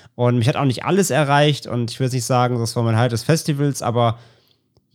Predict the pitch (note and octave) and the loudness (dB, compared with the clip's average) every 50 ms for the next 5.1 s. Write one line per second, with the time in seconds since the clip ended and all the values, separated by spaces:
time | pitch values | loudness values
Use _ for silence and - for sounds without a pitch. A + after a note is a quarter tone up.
0 | - - G2+ G#2+ A#2 A#2+ - A2+ - D#3 - - C#3 C3+ A#2 - - A2 B2 B2+ | -14 -6 -2 0 2 2 2 0 -2 0 0 2 2 2 2 0 0 2 2 4
1 | C#3 C#3+ C3+ C3 A#2 G2+ G2+ G2 C3 F#3 A#3 A#3 F#3+ D#3+ C3+ - - A#2 A#2 A#2 | 4 4 2 2 2 0 2 4 4 6 6 6 4 2 0 2 2 4 4 6
2 | A#2 A2+ G#2+ A#2 A#2+ A#2 B2 B2 C3+ C#3 - - C3 A#2 G#2+ - A2 G#2 - A#2+ | 4 4 2 2 2 2 2 0 0 0 -2 -2 -4 -2 -2 -2 0 0 0 0
3 | C3 - - C#3+ C3 A#2+ A2 A#2+ A#2 - A#2+ A2 - _ - B2 A2+ - C3 B2 | 0 0 0 2 2 2 2 2 0 -2 -6 -8 -8 _ -6 -4 -2 0 2 2
4 | A2+ A#2 C#3+ C#3 - - G2+ - - - - G2 F#2+ G2 F#2+ - G#2+ B2 - - | 4 4 2 2 2 -2 -2 -2 -2 -2 0 0 0 0 0 -2 -2 -4 -4 -8
5 | - | -14